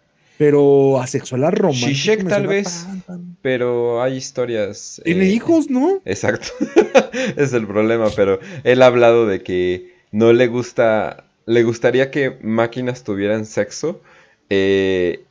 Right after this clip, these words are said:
Speaker 2: para cumplir esa parte del contrato de las parejas mientras hablas con la persona y íntima, in-,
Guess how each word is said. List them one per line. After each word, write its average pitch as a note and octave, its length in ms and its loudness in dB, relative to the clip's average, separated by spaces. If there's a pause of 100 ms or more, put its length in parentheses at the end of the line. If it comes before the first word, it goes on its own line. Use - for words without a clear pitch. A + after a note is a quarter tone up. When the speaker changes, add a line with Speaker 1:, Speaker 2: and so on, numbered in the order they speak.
(220)
Speaker 2:
para G2 260 2
cumplir G2+ 400 -2
esa A2 240 -6
parte F#2+ 320 -2
del F2 300 -4
contrato F2+ 1040 -4
de D#2+ 420 -4
las E2 180 -6
parejas G2 440 -4
mientras F2 380 -6
hablas F#2+ 280 -2
con F2 140 -8
la E2 140 -6
persona E2+ 460 -6
y E2 180 -8
íntima, G2 600 -6
in-, F#2 380 -10